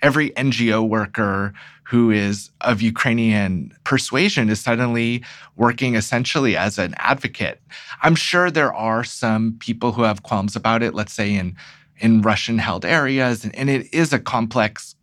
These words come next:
country with competing nationalisms, but I do think it's, it's become a very stark conflict of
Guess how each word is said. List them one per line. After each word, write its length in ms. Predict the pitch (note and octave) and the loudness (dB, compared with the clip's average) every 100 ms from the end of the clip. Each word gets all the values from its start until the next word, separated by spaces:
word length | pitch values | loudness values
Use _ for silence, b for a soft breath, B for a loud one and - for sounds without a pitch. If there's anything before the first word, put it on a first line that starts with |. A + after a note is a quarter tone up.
| - | -6
country 360 | - A2+ A#2 | -2 0 0
with 240 | G2 G2+ - B B B B | -2 -2 -8 B B B B
competing 460 | - B2+ B2 A#2 A2 | -4 -2 2 2 4
nationalisms, 880 | G#2+ G#2+ - C#3+ C#3 D#3 F#3 F#3+ - | 2 -2 -4 -6 -6 -6 -8 -8 -4
but 140 | C3 A#2+ | 0 2
I 80 | C3 | 0
do 240 | A2+ D3+ | 0 0
think 260 | E3+ B2+ G#2 | 0 0 -2
it's, 160 | F#2 - | -4 -8
it's 160 | A2+ | -12
become 280 | - A2 A#2+ | -10 -4 0
a 60 | G#2 | 0
very 460 | D#2+ - G#2 F#2+ | -2 0 0 0
stark 520 | F#2+ - - G2 E2 - | -4 -8 -2 -2 -2 -8
conflict 560 | - E2 F#2+ F#2 - | -12 -10 -8 -8 -4
of 180 | F2+ D#2 | -6 -6